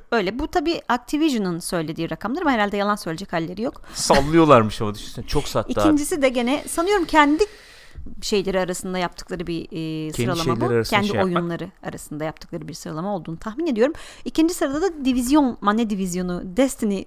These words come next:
Speaker 1: takip ediyormuş.
Speaker 2: Öyle mi?
Speaker 1: Evet, evet.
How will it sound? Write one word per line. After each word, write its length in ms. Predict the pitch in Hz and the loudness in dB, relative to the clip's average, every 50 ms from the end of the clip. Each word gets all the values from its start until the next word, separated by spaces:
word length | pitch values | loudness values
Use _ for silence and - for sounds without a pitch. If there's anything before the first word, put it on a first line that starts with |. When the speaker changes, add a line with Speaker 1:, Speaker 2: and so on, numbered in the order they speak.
| - | -4
Speaker 1:
takip 340 | - 220 190 190 - 196 175 | 0 2 2 2 0 -4 -6
ediyormuş. 480 | 180 160 170 165 160 165 - - - - - - | -6 -4 -4 -6 -6 -8 -12 -12 -16 -16 -10 -6
Speaker 2:
Öyle 200 | 120 117 131 180 | -4 -2 0 0
mi? 200 | 254 285 202 - - | 0 -2 -4 -4 -4
Speaker 1:
Evet, 360 | 190 190 185 208 220 196 185 | -2 0 4 4 4 4 4
evet. 460 | 190 180 175 180 196 190 175 175 175 | 2 2 2 2 2 2 0 -2 -4